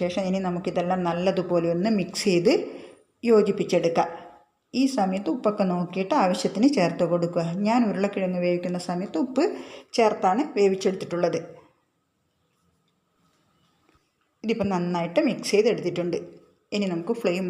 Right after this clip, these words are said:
ഓഫ് ചെയ്ത് ഇത് ചൂടാറാനായിട്ട് ഒരു പാത്രത്തിലേക്ക് മാറ്റി വെക്കാം. വീണ്ടും അടുപ്പത്തൊരു പാൻ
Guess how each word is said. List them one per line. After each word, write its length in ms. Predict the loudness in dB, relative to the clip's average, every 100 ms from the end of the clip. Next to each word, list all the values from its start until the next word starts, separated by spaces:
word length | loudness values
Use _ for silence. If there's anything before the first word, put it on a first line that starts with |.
| -4
ഓഫ് 180 | -6 -2
ചെയ്ത് 200 | -2 0 -4
ഇത് 80 | -2
ചൂടാറാനായിട്ട് 880 | -2 0 0 0 -4 -4 -6 -2 -2 -4 -10 -20 -20 -2 0
ഒരു 100 | 2
പാത്രത്തിലേക്ക് 640 | 0 0 -4 -6 -6 -2 0
മാറ്റി 260 | 0 -2 -2
വെക്കാം. 280 | -2 0 -4 -6 -18 -20 _ _ _ _ _ _ _ _ _ _ _ _ _ _ _ _ _ -2
വീണ്ടും 360 | 2 2 2 2 2
അടുപ്പത്തൊരു 440 | 2 0 0 0 2
പാൻ 160 | 2